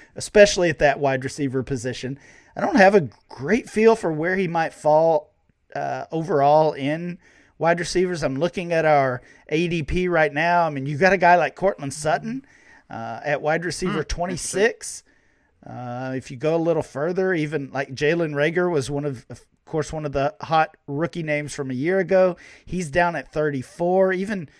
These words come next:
Speaker 1: even Julio Jones and Odell Beckham, wide receiver thirty-six and thirty-seven. So
Speaker 2: I
Speaker 1: that was
Speaker 2: definitely would take him over a Reagor or a Pittman at this point. You know,
Speaker 1: Right.
Speaker 2: who are
Speaker 1: That was,
Speaker 2: about
Speaker 1: that
Speaker 2: his
Speaker 1: was part
Speaker 2: age.
Speaker 1: of our conversation with that, that team building segment, was the depth of the wide receiver position. And,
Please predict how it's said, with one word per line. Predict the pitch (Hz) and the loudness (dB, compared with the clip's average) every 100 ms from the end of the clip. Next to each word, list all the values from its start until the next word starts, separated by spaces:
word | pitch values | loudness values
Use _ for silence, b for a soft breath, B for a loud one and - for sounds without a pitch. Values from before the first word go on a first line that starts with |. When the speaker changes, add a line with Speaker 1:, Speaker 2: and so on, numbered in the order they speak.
| b | b
Speaker 1:
even | - 190 190 | -10 -6 -4
Julio | 151 175 160 151 | -4 0 2 2
Jones | 139 160 160 123 | 0 -4 -4 -6
and | 135 | -4
Odell | 160 170 147 | 0 2 0
Beckham, | 117 151 120 | 0 -2 -2
wide | 98 98 202 | -8 -6 -6
receiver | 185 - 165 113 | -6 -10 -10 -12
thirty-six | - 156 175 185 - 196 214 - | -10 -10 -8 -10 -8 -8 -8 -14
and | 117 113 | -18 -12
thirty-seven. | 139 170 185 151 - 123 127 76 - B B B | -8 -8 -10 -14 -10 -8 -8 -12 -20 B B B
So | - 156 131 123 113 _ _ _ _ | -16 -10 -8 -8 -10 _ _ _ _
Speaker 2:
I | - | -4
Speaker 1:
that | 160 | -2
was | 202 | -2
Speaker 2:
definitely | 202 196 | -4 -4
would | 151 | -4
take | 170 151 | -2 -4
him | 151 139 | -4 -4
over | 139 120 127 120 | -4 -4 -4 -4
a | |
Reagor | 113 127 131 | -2 -4 -4
or | 123 117 113 101 | -4 -4 -4 -4
a | |
Pittman | - 151 107 95 | -6 -8 -8 -14
at | 87 | -16
this | 87 85 | -20 -20
point. | - 87 85 - _ _ _ _ | -20 -18 -18 -20 _ _ _ _
You | 143 | 0
know, | |
Speaker 1:
Right. | 139 123 | 0 0
Speaker 2:
who | |
are | 113 | 0
Speaker 1:
That | 160 | 0
was, | 240 | 0
Speaker 2:
about | 101 | -2
Speaker 1:
that | 117 196 | 0 0
Speaker 2:
his | 214 | 2
Speaker 1:
was | |
part | - 196 | 6 6
Speaker 2:
age. | 185 | 6
Speaker 1:
of | |
our | 170 | 0
conversation | 160 175 156 151 170 147 151 143 | 2 0 0 -4 -2 -4 -4 -6
with | 139 | -4
that, | 131 131 - _ - | -4 -6 -6 _ -10
that | 123 - | -6 -4
team | 180 214 | -4 -2
building | 180 139 120 | -2 -2 -6
segment, | 110 127 104 110 | -8 -8 -8 -14
was | 113 127 | -16 -12
the | 135 | -12
depth | 120 - 156 170 - | -10 -2 -2 -2 -8
of | 135 143 135 120 | -6 -6 -6 -8
the | 139 131 | -10 -6
wide | 131 131 | -6 -6
receiver | 127 - 135 113 | -8 -10 -10 -10
position. | 107 110 131 147 131 110 | -12 -10 -10 -10 -10 -10
And, | 98 98 | -14 -18